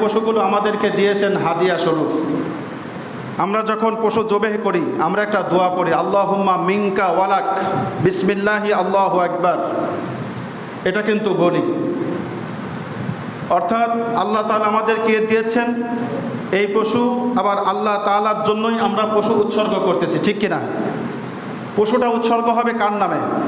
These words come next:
আল্লাহ তাআলার নামে, কিন্তু আমাদের পক্ষ থেকে আল্লাহ তাআলা আমাদের দিয়েছে, আবার আমাদের পক্ষ থেকে আল্লাহর নামে আমরা উৎসর্গ করতেছি। এই উৎসর্গকৃত পশুর গোশত আল্লাহ তাআলার জন্য করার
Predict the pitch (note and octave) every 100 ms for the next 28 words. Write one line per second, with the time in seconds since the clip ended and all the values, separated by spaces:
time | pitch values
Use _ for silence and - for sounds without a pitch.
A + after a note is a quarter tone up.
0 | C#3 - - - - - D#3+ F#3 G#3 F#3+
1 | F#3+ F3+ F#3 F3 E3+ A3+ A3 - F#3+ F#3
2 | A#3 A#3+ A#3+ G#3 G#3 G#3+ G#3 - D3+ D3+
3 | F#3+ G3+ G#3 G3+ A3 A3+ A3+ B3 B3 B3
4 | D4 D4 - - - - C#3 F3 F#3+ G#3+
5 | C#4 B3+ B3+ A3+ A#3 A#3+ A#3+ A#3+ A3+ G3+
6 | G#3 A3 A3 G#3 G3+ A3 G#3+ A3+ B3 G3+
7 | - A3+ G#3+ - F3+ - D3+ - - -
8 | - - - - - - - - - -
9 | - - - - - G#3 G#3 B3 B3 C#4
10 | C4+ B3+ B3+ A#3 A#3+ F#3 A3 A3 B3 G3+
11 | G3 G#3+ G#3+ A3+ G#3+ A3 A3+ A3+ G#3+ G#3+
12 | A3 A3 A3 A3 A3 G#3+ A3